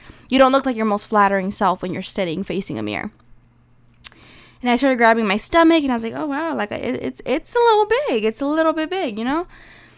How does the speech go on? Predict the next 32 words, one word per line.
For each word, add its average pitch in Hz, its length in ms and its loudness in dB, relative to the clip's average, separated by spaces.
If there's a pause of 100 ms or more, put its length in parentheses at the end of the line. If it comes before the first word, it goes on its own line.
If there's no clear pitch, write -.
(600)
And 233 440 2 (100)
I 233 80 4
was 233 160 4
on 220 140 0
Instagram 240 440 0
at 208 120 -2
the 202 60 -8
same 208 180 -2
time. 220 380 -2 (140)
Big 220 280 6
mistake. 202 520 -2
<laughs> 262 40 4 (180)
And 262 180 6
then 214 220 4
I 208 140 0
was 214 260 0 (100)
looking 220 320 -4
at 208 60 -2
all 202 100 0
these 208 200 -4
pictures 208 320 -8
of 196 100 -6
women 196 240 -4
at 190 100 -8
the 214 80 -8
beach 294 480 0
and 220 120 -6
showing 208 240 -4
their 190 120 -6
pretty 196 280 -8
beach 277 320 -2
bodies 254 440 2